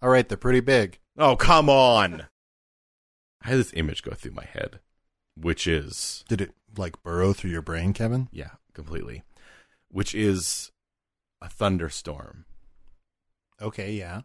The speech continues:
Speaker 2: Lightning.
Speaker 1: Mm-hmm.
Speaker 2: Snapping.
Speaker 1: Yeah.
Speaker 2: Sending out, you know, sound,
Speaker 1: Yeah.
Speaker 2: vibrations.
Speaker 1: Yeah.
Speaker 2: And in the, in the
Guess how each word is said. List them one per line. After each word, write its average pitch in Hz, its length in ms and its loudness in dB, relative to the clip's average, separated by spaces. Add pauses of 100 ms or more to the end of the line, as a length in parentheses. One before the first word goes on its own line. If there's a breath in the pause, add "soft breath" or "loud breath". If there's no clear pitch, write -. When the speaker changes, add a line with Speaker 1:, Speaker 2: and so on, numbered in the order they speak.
Speaker 2:
Lightning. 87 720 -6
Speaker 1:
Mm-hmm. 107 360 -4 (380)
Speaker 2:
Snapping. - 640 -4 (180)
Speaker 1:
Yeah. 95 260 -10 (1120)
Speaker 2:
Sending 87 520 -8
out, 80 340 -8 (180)
you 76 60 -20
know, 71 100 -20 (500)
sound, 92 520 -4 (100)
Speaker 1:
Yeah. 113 160 -2
Speaker 2:
vibrations. 82 580 -10
Speaker 1:
Yeah. 87 220 -12 (920)
Speaker 2:
And 82 120 -14
in 78 120 -16
the, 67 80 -18 (200)
in 82 120 -20
the 69 160 -16